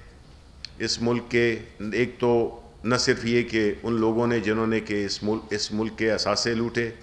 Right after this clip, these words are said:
बल्कि जो पैसे दिए गए थे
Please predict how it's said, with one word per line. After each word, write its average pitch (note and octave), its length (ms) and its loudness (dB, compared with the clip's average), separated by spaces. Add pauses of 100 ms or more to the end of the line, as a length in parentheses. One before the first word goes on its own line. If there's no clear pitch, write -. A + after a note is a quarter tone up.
(800)
बल्कि A2+ 380 4
जो A2 360 4 (760)
पैसे C3 280 6
दिए B2 280 4
गए A2+ 200 6
थे G#2+ 320 2